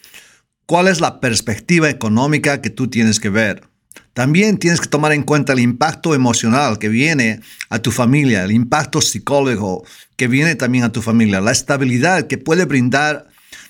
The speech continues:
de ser un propietario de una casa contrasta mucho con la flexibilidad que se ofrece el alquiler,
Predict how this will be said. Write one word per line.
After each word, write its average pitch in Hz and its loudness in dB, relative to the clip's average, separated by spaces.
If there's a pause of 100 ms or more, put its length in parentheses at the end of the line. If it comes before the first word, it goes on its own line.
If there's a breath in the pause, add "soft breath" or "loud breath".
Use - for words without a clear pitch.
de 135 0
ser 160 2
un 139 0
propietario 123 0
de 127 0
una 110 0
casa 156 0 (340 loud breath)
contrasta 147 2
mucho 139 2
con 107 0
la 110 2
flexibilidad 117 0
que 113 -6
se 110 -2
ofrece 117 -2
el 107 0
alquiler, 95 -2